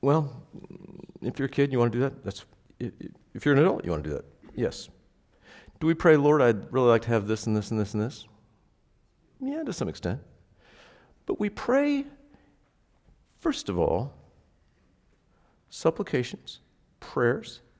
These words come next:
intercessions, giving of thanks be made for who? All men. And guess what? In the context of all men, and, uh,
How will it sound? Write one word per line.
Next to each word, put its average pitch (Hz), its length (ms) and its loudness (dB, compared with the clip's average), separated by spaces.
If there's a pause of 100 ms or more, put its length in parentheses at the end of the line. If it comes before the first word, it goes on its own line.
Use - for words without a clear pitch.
(200)
intercessions, 143 760 0 (360)
giving 165 280 0
of 139 80 -2
thanks 117 540 -2 (140)
be 117 120 0
made 110 440 2 (380)
for 110 180 -2
who? 101 280 0 (840)
All 92 180 0
men. 71 280 -4 (1600)
And 143 140 0
guess 226 260 -4
what? - 440 0 (360)
In 139 480 2 (1080)
the 135 80 -4
context 165 480 0
of 117 80 -4
all 117 180 4
men, 92 340 0 (240)
and, 104 540 -2
uh, - 60 -14